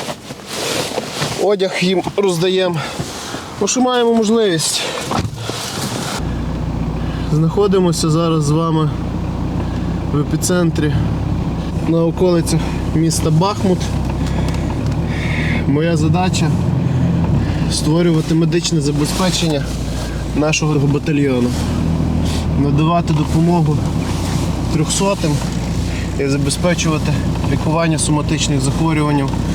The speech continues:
наших солдат. В даних умовах, хлопці, насправді це робити ой як непросто.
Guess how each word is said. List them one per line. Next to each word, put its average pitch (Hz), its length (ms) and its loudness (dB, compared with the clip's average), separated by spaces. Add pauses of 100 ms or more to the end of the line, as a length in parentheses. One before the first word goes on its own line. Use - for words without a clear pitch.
(280)
наших 139 300 0
солдат. 120 420 0 (800)
В 123 40 2
даних 160 340 0
умовах, 175 340 2
хлопці, 170 440 0
насправді 156 440 2
це - 140 0
робити 151 400 0
ой 131 120 2
як 127 160 0
непросто. 120 480 0